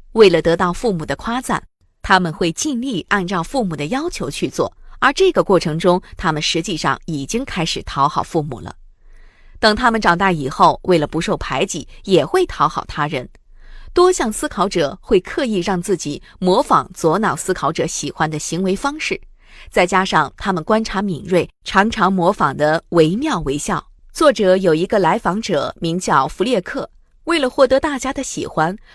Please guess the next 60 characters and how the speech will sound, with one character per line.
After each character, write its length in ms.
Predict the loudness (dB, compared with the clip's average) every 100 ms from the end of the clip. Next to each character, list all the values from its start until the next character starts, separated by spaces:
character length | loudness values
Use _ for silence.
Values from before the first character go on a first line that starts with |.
| 0
弗 140 | 4
列 160 | 4 4
克 160 | 0
常 320 | -2 -2 -2
常 220 | -4 -6 -2
在 180 | -2
聚 180 | -2 -4
会 180 | -2 -4
上 260 | 0 0 2
模 180 | 0
仿 160 | 0 -4
小 240 | -4 -4 -4
丑， 340 | 0 0 -2 -12 -14 -2
把 140 | 0
大 160 | 0 0
家 160 | 0
逗 200 | 2 2
得 100 | 2
捧 240 | -2 -6 -4
腹 160 | -2
大 180 | -2 -4
笑。 260 | -4 -6 -8 _ _ -20 -20 -18 0
但 140 | 0
是 120 | 2
每 180 | 0 0
次 140 | 0
表 200 | 0 0
演 160 | 0 -4
过 220 | 2 2
后， 340 | 4 2 0 -2
弗 140 | -2
列 180 | 0 0
克 140 | -2
回 180 | -4 -4
到 160 | -4 -4
家 260 | -4 -6 -10 0
都 180 | 4 4
会 160 | 2
觉 180 | 2 2
得 120 | 2
特 280 | -2 -2 -2
别 160 | -2 -6
空 240 | -4 -4
虚， 280 | -4 -6 -8 -10 -14
甚 220 | -4 -2
至 100 | 0
产 220 | -2 -4 -4
生 160 | -4
一 140 | -4 -2
种 240 | -2 -4 -6
不 140 | -4 -2
知 120 | -2
道 180 | -4 -8
自 200 | -8 -8
己 140 | -6
是 180 | -6 -4
谁 300 | -4 -6 -4
的 80 | -6
感 180 | -6 -8
觉。 260 | -8 -10